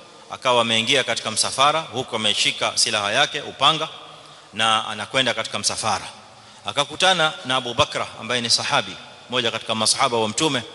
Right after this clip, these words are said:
Akamuuliza, "Aina turid, unakwenda wapi?" Akasema, "Uridu nasrata hadha ar-rajuli, au uridu,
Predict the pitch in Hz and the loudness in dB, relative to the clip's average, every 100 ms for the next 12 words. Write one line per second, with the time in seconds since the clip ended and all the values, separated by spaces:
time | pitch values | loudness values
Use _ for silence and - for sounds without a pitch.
0 | - - - 113 - 131 127 147 147 135 | -18 -18 -14 -8 -2 0 4 4 4 2
1 | 160 185 135 127 135 120 - 110 107 107 | 0 0 -2 0 2 2 -2 -8 -6 -2
2 | 104 143 170 101 - - - - 120 123 | 2 2 0 -4 -16 -18 -18 -4 -4 2
3 | 117 139 127 123 113 170 175 160 160 - | 2 2 -2 -2 -2 -2 -4 -8 -14 -18
4 | - 131 151 131 120 117 110 123 113 107 | -6 0 0 0 -4 -4 -2 -2 -2 -2
5 | 113 151 175 185 - - - - - 135 | -2 0 0 -2 -6 -18 -20 -20 -6 0
6 | 135 127 117 143 185 160 165 | 0 0 -4 -2 -2 -4 -8